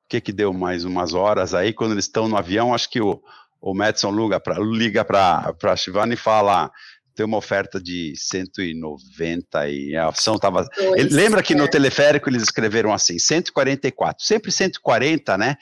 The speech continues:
Speaker 1: é o número mágico do show inteiro, né? Aquele cento e quarenta é a ação, é onde eles querem. E aí eles escrevem, "cento e quarenta e quatro a gente fecha."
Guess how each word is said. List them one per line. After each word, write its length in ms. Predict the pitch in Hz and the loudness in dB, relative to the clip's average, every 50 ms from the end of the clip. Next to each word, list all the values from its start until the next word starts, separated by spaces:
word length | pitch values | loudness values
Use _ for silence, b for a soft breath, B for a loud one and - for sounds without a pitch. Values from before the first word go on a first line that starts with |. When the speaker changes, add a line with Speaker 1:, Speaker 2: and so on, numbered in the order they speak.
| B B B - | B B B -2
Speaker 1:
é 80 | - | 0
o 60 | 110 | 0
número 320 | 120 127 127 143 151 147 139 | 2 2 2 4 4 4 4
mágico 480 | 123 110 113 120 120 - - - - | 4 4 4 4 2 0 -2 -4 -6
do 160 | 123 110 110 104 | -6 -6 -4 -2
show 260 | - - 120 120 131 | -2 0 0 0 0
inteiro, 460 | 131 - - 110 98 90 82 78 80 | 0 -2 -2 0 0 0 0 -2 -4
né? 160 | 85 87 90 | -4 -4 -4
Aquele 240 | 92 - - 101 95 | -4 -4 -6 -6 -4
cento 220 | - - 110 110 | -4 -4 -4 -4
e 20 | - | -4
quarenta 380 | - 98 92 104 110 107 - | -4 -2 -2 -2 -2 -2 0
é 40 | 117 | 0
a 120 | 110 113 117 | 2 2 0
ação, 640 | - - - - 98 98 110 113 113 104 82 71 78 | 0 -2 -2 0 0 0 0 0 0 0 -2 -2 -2
é 60 | 90 | -2
onde 180 | 101 110 104 113 | -2 -2 -2 -2
eles 220 | 107 113 - - | -4 -4 -4 -4
querem. 320 | - 107 95 90 82 80 B B B B B B - | -2 0 0 0 -2 -4 B B B B B B -2
E 40 | 110 | 0
aí 60 | 110 | 0
eles 140 | 131 135 123 | 0 0 0
escrevem, 340 | - - 127 113 104 107 | 0 0 0 0 2 0
"cento 240 | 104 - 147 143 143 | 0 0 0 0 0
e 40 | - | 0
quarenta 320 | - 127 120 131 127 - 120 | 0 0 0 0 0 -2 -4
e 40 | 107 | -2
quatro 300 | - 117 117 117 - 117 | 0 0 0 0 0 -2
a 20 | |
gente 240 | - - 131 - - | -2 -2 -4 -4 -4
fecha." 480 | - 107 104 98 - - - - 80 | -2 0 0 0 0 -2 -4 -6 -8